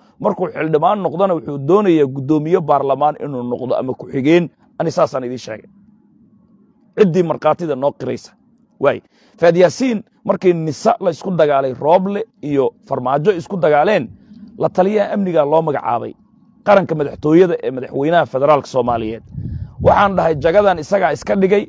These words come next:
tan hadda loo magacaabayna wuu iska dhigi doonaa. Fahad Yaasiin Beledweynuu ka degi doonaa. Beledweyne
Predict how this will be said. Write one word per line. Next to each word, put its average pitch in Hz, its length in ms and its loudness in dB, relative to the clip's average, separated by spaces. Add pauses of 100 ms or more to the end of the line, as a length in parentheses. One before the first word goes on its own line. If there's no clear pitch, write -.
(600)
tan 196 200 4
hadda 202 240 2
loo 196 200 6
magacaabayna 185 600 0
wuu 151 140 -6
iska 214 240 -4
dhigi 208 220 2
doonaa. 185 400 4 (680)
Fahad 170 200 4
Yaasiin 180 460 2
Beledweynuu 175 520 2
ka 185 120 -4
degi 156 240 -2
doonaa. 127 260 -2
Beledweyne 165 600 2